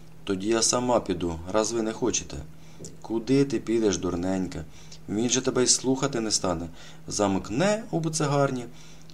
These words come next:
на три крижані замки, як мене коли замкнув, і сидітимеш і день, і ніч". "І сидітиму,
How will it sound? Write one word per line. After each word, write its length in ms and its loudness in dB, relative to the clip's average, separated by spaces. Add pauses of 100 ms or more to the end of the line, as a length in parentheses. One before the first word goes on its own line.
на 340 2 (180)
три 220 0
крижані 480 0
замки, 520 -2 (460)
як 220 0
мене 240 2
коли 220 2
замкнув, 520 -4
і 160 0
сидітимеш 840 -2
і 140 -2
день, 320 -2
і 120 -4
ніч". 420 -4 (1040)
"І 120 4
сидітиму, 600 4